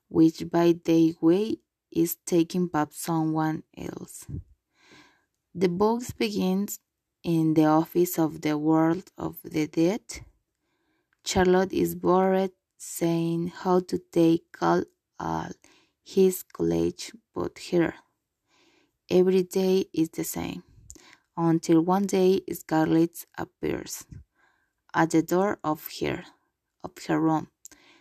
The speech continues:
Charlotte thinks she is dead, but Scarlett explains to her what has happened and that she has come to ask for help her.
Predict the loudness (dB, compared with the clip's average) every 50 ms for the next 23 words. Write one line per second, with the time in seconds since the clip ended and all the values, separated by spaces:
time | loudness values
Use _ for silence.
0 | _ _ _ _ _ _ -10 -4 0 2 2 2 2 0 0 -4 -6 -12 -12 -12
1 | -12 -14 _ -8 -4 -4 -2 -2 -4 -6 -8 -10 -14 _ _ _ _ _ _ _
2 | _ _ _ _ _ _ _ _ -12 -10 0 2 4 4 4 4 2 2 2 2
3 | 0 -6 _ _ _ _ _ _ _ -8 -6 -6 -4 -6 -8 -10 -14 -20 -20 _
4 | _ -14 -14 -10 -6 -6 -4 -4 -4 -6 -4 -2 0 0 2 2 2 0 -2 -4
5 | -8 -10 _ _ _ -18 -18 _ -8 -6 -4 -4 -4 -4 -6 _ -12 -10 -8 -6
6 | -4 -4 -4 -4 -4 -2 0 2 2 2 0 -4 -10 -6 -4 -4 -4 -4 -6 -12
7 | -8 -4 -6 -6 -6 -8 -16 -16 _ _ _ _ _ _ -20 -20 -20 _ _ _
8 | _ _ -6 -2 -2 0 0 0 -2 -2 0 0 0 0 0 -2 -6 _ _ _
9 | _ _ -14 -8 -6 -2 0 0 0 0 0 -2 -2 -2 -2 -4 -6 -6 -2 -2
10 | 0 0 -2 -4 -6 _ _ 2 4 4 6 6 4 4 2 0 -4 -8 _ -14
11 | -6 -4 -4 -4 -4 -8 -6 0 2 2 2 0 -4 -10 -12 -12